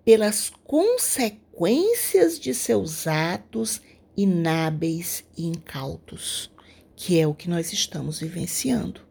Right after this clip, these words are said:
É o resultado dos nossos atos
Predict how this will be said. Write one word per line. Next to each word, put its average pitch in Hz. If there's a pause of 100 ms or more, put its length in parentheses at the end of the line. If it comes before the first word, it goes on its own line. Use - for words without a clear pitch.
(1080)
É 156
o 156
resultado 190 (280)
dos 170
nossos 160
atos 147